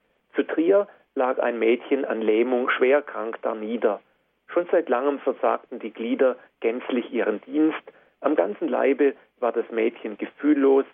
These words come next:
die Lebensflamme flackerte nur noch schwach. Traurig umstanden sie die Verwandten und warteten nur auf ihren Tod.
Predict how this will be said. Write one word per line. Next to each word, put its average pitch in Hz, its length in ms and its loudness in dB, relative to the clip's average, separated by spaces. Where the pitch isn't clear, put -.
die 139 60 -6
Lebensflamme 131 720 0
flackerte - 480 -4
nur 127 200 -4
noch 127 220 -2
schwach. - 460 -4
Traurig 147 560 0
umstanden 135 640 -6
sie 131 120 -2
die 180 120 -4
Verwandten 123 580 -2
und 120 220 -6
warteten 117 460 -4
nur 117 260 0
auf 120 180 -2
ihren 110 320 -6
Tod. 101 360 -2